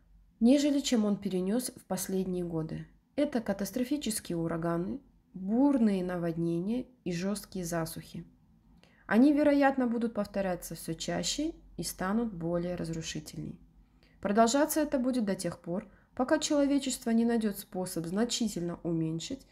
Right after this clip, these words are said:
содержание парниковых газов, разогревающих всю атмосферу.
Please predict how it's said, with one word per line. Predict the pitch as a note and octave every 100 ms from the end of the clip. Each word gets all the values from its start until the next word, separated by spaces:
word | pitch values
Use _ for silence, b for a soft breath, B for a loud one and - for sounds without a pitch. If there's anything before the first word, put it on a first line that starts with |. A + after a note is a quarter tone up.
| b b b
содержание | - G#3+ C4 B3 C4 C#4 B3+ G#3
парниковых | F#3 F#3+ F#3 F#3+ F#3+ F3+ D#3+ E3
газов, | D#3+ F3+ A3 C4+ - _
разогревающих | F3+ F3 E3+ F3+ F3+ G3+ A3+ - A3+
всю | - - F3
атмосферу. | - D#3+ E3 D#3+ - D3+ D#3